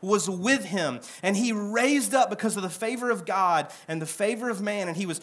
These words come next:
he was raised to power in Potiphar's house, and he was raised to power in the prison, and he was raised to power under Pharaoh. And so we see every single time that there's a spirit of excellence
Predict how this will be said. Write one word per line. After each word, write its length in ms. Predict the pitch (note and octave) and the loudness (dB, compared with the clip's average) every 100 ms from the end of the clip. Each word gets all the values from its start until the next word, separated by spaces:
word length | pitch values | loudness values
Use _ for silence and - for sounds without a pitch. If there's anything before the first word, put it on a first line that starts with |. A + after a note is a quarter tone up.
| - - | -8 -4
he 100 | A3 | -2
was 180 | F#3+ | -2
raised 420 | D#3 G3 A3 A3+ A3 | 0 2 4 2 -2
to 60 | |
power 440 | G#3 G#3 G#3 A3 G#3 | -4 0 2 2 -2
in 80 | |
Potiphar's 540 | G3 G3+ G#3 G3+ F3+ - | -4 -4 -2 -2 -4 -2
house, 240 | D#3+ D3+ | 0 0
and 60 | F3+ | -2
he 60 | |
was 140 | F3+ E3 | -4 -2
raised 380 | F#3 G#3+ A#3 A#3 | 0 0 0 -4
to 60 | |
power 460 | - G#3 G#3 G#3 - - - | -4 0 2 2 -2 -8 -4
in 140 | G#3 | -4
the 60 | G3+ | -4
prison, 440 | - A3+ G#3 F#3+ | -2 -2 -2 -4
and 120 | F#3 | -4
he 40 | F#3+ | -4
was 140 | D#3+ | -4
raised 400 | E3+ G3+ A#3+ G#3+ | 2 2 2 -2
to 80 | A#3+ | -4
power 460 | - A3 G#3+ G3 - - | 0 2 2 2 -4 -2
under 220 | G#3+ G#3+ | 0 0
Pharaoh. 260 | G#3 A3+ G#3 | 0 0 0
And 120 | F#3+ | 0
so 120 | G3 A3 | 0 0
we 120 | A3 | 0
see 280 | - A3+ - | 0 -2 -2
every 360 | A#3 C#4+ C#4+ C4+ | 2 2 2 0
single 340 | - C4 A#3 | 0 0 -2
time 320 | G#3+ B3 G#3+ | -4 0 0
that 100 | G#3 | -2
there's 160 | G3+ F#3 | -4 -2
a 60 | F3+ | 0
spirit 340 | - C#4 C#4+ | 0 -2 -4
of 80 | B3 | -2
excellence 520 | A3+ C4 - G#3+ E3+ | -2 0 -2 -2 -6